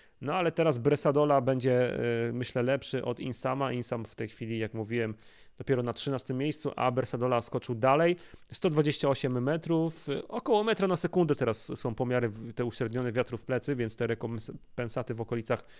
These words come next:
piętnastu punktów, więc dość dobrze zaprezentował się Bresadola, noty po siedemnaście, siedemnaście i pół punktu,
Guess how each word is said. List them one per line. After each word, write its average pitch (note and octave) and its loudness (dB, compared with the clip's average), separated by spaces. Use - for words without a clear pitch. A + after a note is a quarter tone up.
piętnastu B2 -4
punktów, D3 0
więc C3+ -2
dość B2+ -4
dobrze A#2+ 4
zaprezentował A#2 -2
się G#2+ -4
Bresadola, C3 0
noty B2 -4
po A2+ -8
siedemnaście, A#2+ -6
siedemnaście A#2 -6
i B2+ -8
pół A#2+ -4
punktu, D3 -4